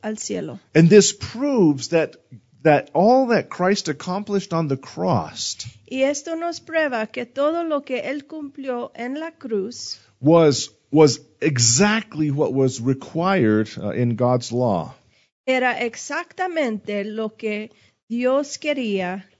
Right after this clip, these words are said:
Speaker 1: ah, por medio de su ley.
Speaker 2: In other words, what Jesus accomplished on the cross
Speaker 1: En otras palabras, lo que Jesús hizo en la cruz
Speaker 2: fully satisfied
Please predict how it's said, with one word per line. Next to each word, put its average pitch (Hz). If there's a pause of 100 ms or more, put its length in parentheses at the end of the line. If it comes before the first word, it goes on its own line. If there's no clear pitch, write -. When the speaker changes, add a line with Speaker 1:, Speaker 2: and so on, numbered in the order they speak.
Speaker 1:
ah, 202
por 214
medio 208
de 202
su 214
ley. 185 (220)
Speaker 2:
In 165
other 277
words, 196
what 160
Jesus 208
accomplished 160
on 135
the 135
cross 92
Speaker 1:
En 240
otras 320
palabras, 208
lo 226
que 233
Jesús 285
hizo 254
en 226
la 285
cruz 220
Speaker 2:
fully 233
satisfied 139